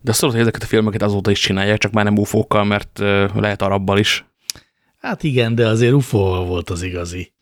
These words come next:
Speaker 1: Tehát a, hú, elnök végveszélyben, vagy az Olympus
Speaker 2: Volt ilyen.
Speaker 1: elbukott, vagy valami, valami hasonló.
Speaker 2: Olyan is volt.
Speaker 1: Ö, ö,
Speaker 2: Csak
Speaker 1: a
Speaker 2: nem
Speaker 1: kettő,
Speaker 2: Olympus talán,
Speaker 1: kettő.
Speaker 2: vagy nem tudom, de, vagy de lehet, hogy Olympus.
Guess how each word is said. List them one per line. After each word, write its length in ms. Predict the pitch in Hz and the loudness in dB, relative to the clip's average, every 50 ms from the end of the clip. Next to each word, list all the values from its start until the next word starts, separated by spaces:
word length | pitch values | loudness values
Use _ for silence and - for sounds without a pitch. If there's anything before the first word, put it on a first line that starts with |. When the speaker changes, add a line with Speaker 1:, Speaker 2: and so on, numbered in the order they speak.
| _ | _
Speaker 1:
Tehát 280 | - 113 - - - - - - | -10 -8 -8 -8 -8 -10 -10 -8
a, 380 | - 107 117 117 113 113 113 110 | -4 -2 0 0 2 0 0 -2
hú, 680 | 101 - - - 160 147 127 113 110 107 110 107 101 - | -4 -6 -2 0 0 2 2 0 0 -2 -2 -4 -6 -8
elnök 480 | - - 117 117 117 120 123 123 - - | -8 -6 -2 0 0 2 2 2 0 0
végveszélyben, 960 | 120 110 117 117 113 117 120 120 - - - 135 131 131 120 113 113 107 104 | 0 2 2 2 2 2 0 0 2 2 4 4 4 4 2 2 0 -2 0
vagy 260 | 101 104 101 101 95 | 0 0 -2 -2 -2
az 280 | 104 101 98 98 98 98 | -2 -2 -2 -2 -2 -2
Olympus 220 | - 110 110 113 | -2 0 2 4
Speaker 2:
Volt 260 | 120 143 156 131 107 - | 6 6 4 4 4 2
ilyen. 140 | 123 113 | 2 2
Speaker 1:
elbukott, 440 | 123 123 113 120 113 - 110 110 - | 2 0 0 0 0 0 0 0 2
vagy 80 | 117 113 | 2 2
valami, 260 | 113 117 113 113 117 | 4 4 4 4 4
valami 240 | 113 117 117 117 117 | 4 4 4 2 2
hasonló. 440 | 113 123 123 - - 110 104 104 - | 2 0 0 -2 -2 -2 -2 0 2
Speaker 2:
Olyan 220 | 135 123 110 107 | 2 2 0 -2
is 160 | 104 92 - | -4 -6 -4
volt. 380 | - 117 107 110 107 - - - - | -2 -2 -2 -2 -2 -4 -8 -8 -2
Speaker 1:
Ö, 280 | - 120 117 117 110 107 104 98 - - - - - _ _ _ _ _ _ - | 0 2 4 4 2 0 -2 -6 -12 -18 -20 -20 -20 _ _ _ _ _ _ -10
ö, 220 | - - - - - | -8 -6 -6 -6 -6
Speaker 2:
Csak 240 | - - - - - | -8 -8 -4 -2 -2
Speaker 1:
a 40 | 120 120 | 0 0
Speaker 2:
nem 140 | - 127 120 | 0 0 0
Speaker 1:
kettő, 280 | 123 165 135 113 110 131 | 0 0 -2 -2 -4 -4
Speaker 2:
Olympus 220 | 120 113 107 113 | -2 -2 -4 -6
talán, 280 | - - 147 127 110 110 | -4 -4 -4 -2 -2 0
Speaker 1:
kettő. 80 | 131 123 | 0 0
Speaker 2:
vagy 120 | 110 113 | 0 0
nem 160 | 120 113 107 | -4 -6 -8
tudom, 300 | - - - 120 110 107 | -8 -8 -8 -6 -6 -4
de, 240 | 107 110 113 113 113 - _ _ _ _ _ _ _ _ - | -2 0 0 -2 -2 -6 _ _ _ _ _ _ _ _ -4
vagy 80 | 113 120 | -2 0
de 140 | 127 120 98 | 0 0 0
lehet, 320 | 98 98 95 87 87 - | -2 -4 -6 -6 -8 -10
hogy 100 | - 95 | -10 -10
Olympus. 540 | 95 90 92 90 - - - - - - | -10 -10 -12 -14 -16 -16 -16 -14 -16 -18